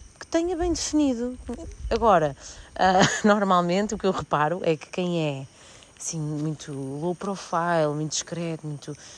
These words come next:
muito mais calmo, epá, normalmente não tem assim muitos objetivos definidos. Hum, porque a, a pessoa já é passiva, já, já demonstra, eh,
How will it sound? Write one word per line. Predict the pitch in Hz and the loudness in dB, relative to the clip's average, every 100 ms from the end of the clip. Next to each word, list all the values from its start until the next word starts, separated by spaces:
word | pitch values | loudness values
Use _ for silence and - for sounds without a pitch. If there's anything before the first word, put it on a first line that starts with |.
| - - | -20 -10
muito | 156 156 | -6 -4
mais | 170 175 160 | -4 -4 -4
calmo, | - 165 151 160 180 190 - | 0 2 2 0 -4 -6 -10
epá, | - - 180 - - | -16 -12 -10 -10 -8
normalmente | 196 226 214 202 190 180 180 185 185 - | -4 -2 0 0 0 -2 -2 -2 -4 -6
não | 185 196 185 | -4 -4 -4
tem | 202 | -2
assim | 180 208 | -2 0
muitos | 196 180 196 | 0 -2 -4
objetivos | 165 180 165 180 | -4 -6 -6 -8
definidos. | - - 185 185 165 - - - - - - - - | -10 -12 -6 -4 -6 -8 -14 -18 -20 -20 -20 -20 -6
Hum, | 170 160 160 156 160 160 160 160 - - | -2 0 0 0 -2 -2 -4 -6 -10 -18
porque | - 185 - - | -14 -12 -10 -6
a, | 202 - 202 | -6 -6 -10
a | |
pessoa | - - | -8 -6
já | 208 214 | 0 0
é | |
passiva, | 208 220 - 208 190 151 143 139 | 0 0 0 0 -2 -4 -6 -4
já, | 180 | -4
já | 175 196 | 0 -2
demonstra, | 170 196 208 - 196 - | 0 0 0 0 -2 0
eh, | 180 180 | -2 -2